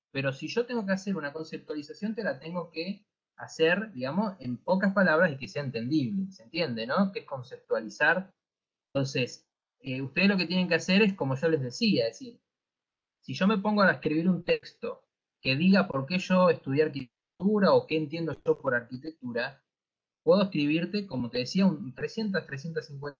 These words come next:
hojas, digamos, pero eso no es una conceptualización, no es una, una forma de sintetizar una idea y, y tratar de que se exprese en un gráfico y pocas palabras, ¿se entiende, no? Entonces, digamos,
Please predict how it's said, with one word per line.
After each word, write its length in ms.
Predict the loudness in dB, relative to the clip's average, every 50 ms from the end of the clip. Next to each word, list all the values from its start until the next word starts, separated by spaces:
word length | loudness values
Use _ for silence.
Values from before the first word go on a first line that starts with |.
| _
hojas, 440 | 2 2 2 2 0 -8 -14 -16 _ _ _ _ _ _ _ _ _ _ _ -2
digamos, 360 | 0 0 0 0 -2 -4 -2 0
pero 160 | 2 4 4
eso 320 | 4 2 2 0 0 2
no 240 | 2 2 0 0 2
es 200 | 0 0 0 0
una 240 | -2 -2 -2 -2 -4
conceptualización, 1160 | -6 -8 -8 -10 -14 -18 -14 _ -10 -10 -10 -10 -16 -16 -18 -12 -8 -4 -2 -2 -2 -2 -4
no 60 | -6
es 120 | -8 -8 -8
una, 260 | -6 -6 -6 -6 -6 -6
una 160 | -6 -6 -6 -4
forma 320 | -4 -4 -2 -2 -2 -4 -2
de 280 | -2 -4 -4 -6 _ _ _
sintetizar 800 | _ -10 -6 -4 -4 -2 -4 -4 -4 -4 -6 -4 0 0 0 0
una 180 | 0 -2 -2
idea 400 | -2 0 4 4 4 4 2 0 -4
y, 180 | -8 -8 -8 -8
y 100 | -12 -8
tratar 340 | -6 -4 -4 0 2 0 0
de 140 | 0 -2 -8
que 80 | -12 -20
se 100 | -18 -18
exprese 800 | -20 -20 _ _ -2 -2 -2 -2 -4 -6 -6 -6 -6 -10 _ _ _ _ -4
en 260 | -2 0 0 0 -2 -2
un 140 | -2 -2 0
gráfico 720 | 2 2 2 2 0 -2 -6 -6 -6 -4 -2 0 0 0
y 80 | -2 -4
pocas 340 | -2 -2 -2 -2 -2 -8 -10
palabras, 540 | -6 -4 0 2 4 4 4 4 2 0 -4
¿se 60 | -6
entiende, 420 | -8 -6 -4 -2 -2 -2 -2 -4 -6
no? 120 | -6 -6
Entonces, 280 | -6 -6 -8 -8 -8 -6
digamos, 360 | -6 -4 -4 -6 -8 -10